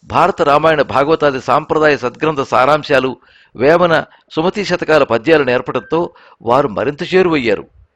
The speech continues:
కాలం కూడా చాలా తొందరగా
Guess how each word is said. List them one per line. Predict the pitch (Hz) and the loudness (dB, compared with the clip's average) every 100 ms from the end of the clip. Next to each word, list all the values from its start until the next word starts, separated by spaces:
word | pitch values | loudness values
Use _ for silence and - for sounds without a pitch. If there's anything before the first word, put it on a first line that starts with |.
| _ _ _ _ _ _ _ _ _ - | _ _ _ _ _ _ _ _ _ -4
కాలం | 101 123 131 | 0 -2 -4
కూడా | 123 123 147 127 _ _ 131 | -4 -2 -2 -6 _ _ -2
చాలా | 147 | 0
తొందరగా | 151 135 156 185 160 147 | 0 -2 0 0 0 -2